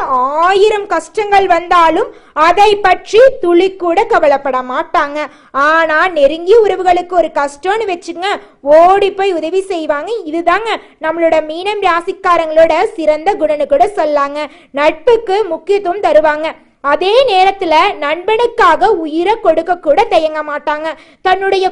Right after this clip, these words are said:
குடும்பத்துக்காக ஒட்டுமொத்த வாழ்க்கையுமே அர்ப்பணம் செஞ்சிருவாங்க நம்மளோட மீனம் ராசிக்காரங்க. உரி விலகாத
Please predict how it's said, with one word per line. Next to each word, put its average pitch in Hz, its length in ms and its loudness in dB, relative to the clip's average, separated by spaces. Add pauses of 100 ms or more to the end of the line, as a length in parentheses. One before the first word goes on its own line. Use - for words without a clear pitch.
குடும்பத்துக்காக 381 880 0 (260)
ஒட்டுமொத்த 440 720 0 (100)
வாழ்க்கையுமே 349 680 -2 (220)
அர்ப்பணம் 349 500 -4
செஞ்சிருவாங்க 330 640 -4 (460)
நம்மளோட 381 640 6 (140)
மீனம் 330 340 -4
ராசிக்காரங்க. 294 760 -4 (400)
உரி 392 180 6 (100)
விலகாத 392 560 4